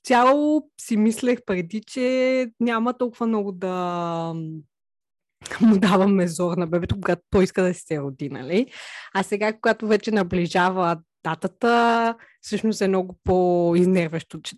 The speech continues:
че трябва да чакаш, защото това е нещо, което не можеш да планираш, а ние сме свикнали и двамата с Ник много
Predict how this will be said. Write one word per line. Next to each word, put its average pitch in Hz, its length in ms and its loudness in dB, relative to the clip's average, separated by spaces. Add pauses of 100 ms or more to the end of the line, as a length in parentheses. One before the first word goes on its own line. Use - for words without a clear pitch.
че - 140 -6
трябва 151 220 -2
да 139 60 -4
чакаш, - 420 -4
защото 190 440 0 (320)
това 208 100 -2
е - 20 2
нещо, 190 220 0
което 190 200 0
не 180 80 6
можеш 175 200 4
да 160 120 -2
планираш, 147 720 0
а 175 60 -2
ние 160 160 -2
сме 165 180 -8
свикнали 165 720 -4
и 180 100 -6
двамата 165 640 -4
с - 80 -14
Ник 160 280 -4
много 151 280 -6